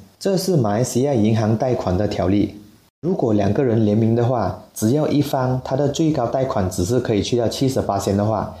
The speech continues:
那么即使他是和一个九十八仙贷款的人一起联名的话，他们依旧只能够最高贷款是七十八仙。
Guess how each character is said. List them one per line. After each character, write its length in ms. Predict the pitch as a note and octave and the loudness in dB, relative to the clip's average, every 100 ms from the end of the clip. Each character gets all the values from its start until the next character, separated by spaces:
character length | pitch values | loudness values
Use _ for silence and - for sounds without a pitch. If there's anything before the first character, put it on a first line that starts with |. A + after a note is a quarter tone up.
| - - | -18 -2
那 140 | D#3 | 0
么 260 | D#3 G#2+ - | 2 0 -4
即 160 | - F#3 | -2 -2
使 180 | E3+ G2+ | 0 0
他 160 | A#2+ | 0
是 180 | A#2 C#3+ | -2 0
和 220 | A2+ G2+ | 0 2
一 80 | - | 0
个 160 | A#2+ A#2+ | 0 0
九 180 | G2 F2+ | 0 0
十 120 | G#2+ | 0
八 180 | A2+ G#2+ | -2 -2
仙 260 | A2+ A2 | 0 0
贷 140 | A2+ B2 | 0 0
款 180 | F#2+ | 0
的 120 | F#2 F#2 | 0 2
人 260 | F2+ F#2 | 2 0
一 80 | - | 0
起 140 | C#3 F#2 | 0 2
联 180 | F#2+ | 2
名 160 | F#2 G2 | 2 2
的 80 | G2+ | 2
话， 380 | A2 G2 - - - | 0 -2 -4 -10 -12
他 120 | - C3 | -4 0
们 200 | B2 B2+ | 2 2
依 120 | C3 | 2
旧 200 | D3 C3+ | 2 0
只 160 | - | 2
能 140 | F2+ F#2+ | 0 2
够 180 | A#2+ A2 | 0 0
最 200 | A#2+ A#2 | 0 0
高 160 | G#2+ | 0
贷 120 | G#2+ | 0
款 200 | A2+ F2 | -2 -2
是 100 | E2+ | -2
七 220 | - - G#2 | -2 -2 0
十 120 | G2 | 0
八 200 | G#2 G#2 | 0 -2
仙。 260 | A#2+ A#2 | 0 0